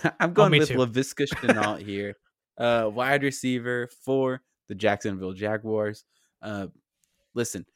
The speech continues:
Speaker 1: when you, uh, decide to keep score and, uh,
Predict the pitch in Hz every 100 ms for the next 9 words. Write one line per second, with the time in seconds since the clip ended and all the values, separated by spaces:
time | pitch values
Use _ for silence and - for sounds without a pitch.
0 | _ _ _ 120 123 120 117 120 117 110
1 | 95 78 78 - 170 226 185 - 147 -
2 | - 117 127 135 143 - _ _ _ _
3 | _ - 113 104 98 101 92 82